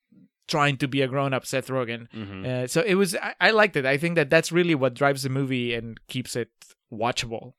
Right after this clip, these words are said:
Speaker 1: Uh, not, certainly not the story, <laughs> because it's
Speaker 2: It's very simplistic.
Speaker 1: Right, it's just,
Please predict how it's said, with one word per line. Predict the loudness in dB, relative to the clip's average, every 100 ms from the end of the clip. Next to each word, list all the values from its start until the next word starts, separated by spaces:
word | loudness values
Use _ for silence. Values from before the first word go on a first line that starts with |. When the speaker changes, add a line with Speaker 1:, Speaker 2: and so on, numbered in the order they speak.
| _ _ -20 -18 -10
Speaker 1:
Uh, | -8 -6 -10 -16 _ _ -4
not, | 2 6 6 4 -8 -10
certainly | -4 -2 0 4
not | 4 2
the | -2
story, | -2 0 2 0
<laughs> |
because | -2 -2 -2 -4 -8 -6
it's | -6 -4 -6 -6 2
Speaker 2:
It's | 4 4 2 -4 -6
very | -4 2 4 4
simplistic. | 2 -2 2 2 0 0 4
Speaker 1:
Right, | 6 6
it's | 6 2
just, | -2 -4 -6